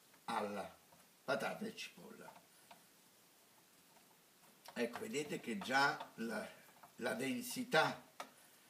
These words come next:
delle nostre cipolle e patate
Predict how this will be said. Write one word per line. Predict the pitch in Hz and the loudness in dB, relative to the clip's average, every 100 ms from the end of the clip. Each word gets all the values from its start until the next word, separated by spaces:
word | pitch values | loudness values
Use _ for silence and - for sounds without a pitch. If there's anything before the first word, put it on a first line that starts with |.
| - - - - - - - - - - - | -20 -20 -20 -20 -20 -20 -20 -20 -20 -20 -20
delle | - 113 110 | -2 0 2
nostre | 127 135 139 117 | 2 0 0 -2
cipolle | 104 135 131 | -2 0 2
e | 143 | 2
patate | 165 160 160 165 165 - | 2 6 6 6 0 -4